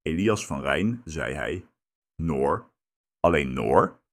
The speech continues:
"Voor mensen die ik net ontmoet wel." Er trok iets langs zijn mond. Geen glimlach. De gedachte eraan. "Duidelijk." Livia keek van de een naar de ander en genoot zichtbaar.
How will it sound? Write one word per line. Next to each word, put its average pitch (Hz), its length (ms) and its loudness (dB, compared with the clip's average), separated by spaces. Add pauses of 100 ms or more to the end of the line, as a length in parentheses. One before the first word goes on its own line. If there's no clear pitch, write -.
(580)
"Voor 69 120 -4
mensen 90 360 2
die - 140 -2
ik - 160 -6
net 73 240 -2
ontmoet 95 400 2
wel." 55 420 0 (680)
Er - 140 -6
trok 123 220 2
iets - 140 -4
langs 80 200 -2
zijn 64 160 -4
mond. 52 400 -8 (280)
Geen 101 220 0
glimlach. 55 680 -4 (280)
De - 140 -6
gedachte - 520 -2
eraan. - 420 -4 (580)
"Duidelijk." 60 720 6 (960)
Livia 95 380 6
keek 82 240 2
van 76 140 0
de - 120 0
een 87 140 2
naar 78 160 4
de - 80 2
ander 90 280 2
en 104 120 2
genoot 120 380 10
zichtbaar. - 600 0